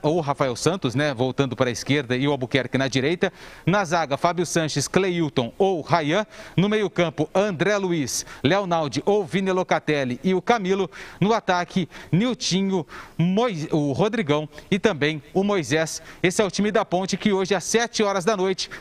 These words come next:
aqui no Moisés Lucarelli, vai em busca de uma vitória para deixar o Z quatro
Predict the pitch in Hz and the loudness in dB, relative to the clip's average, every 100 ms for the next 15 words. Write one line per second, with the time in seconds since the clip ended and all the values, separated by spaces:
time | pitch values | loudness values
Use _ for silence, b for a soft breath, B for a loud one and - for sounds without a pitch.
0 | B 190 - 254 240 214 156 190 160 196 | B 0 2 0 2 0 2 0 0 0
1 | 240 196 175 170 - B B 117 202 180 | 2 2 2 -2 -4 B B 0 2 2
2 | 143 180 185 160 175 170 190 151 160 - | 0 0 0 0 0 0 0 0 0 0
3 | 170 165 190 - 180 180 160 196 - 185 | 0 0 -2 0 0 2 0 0 2 2
4 | 196 190 | 2 -4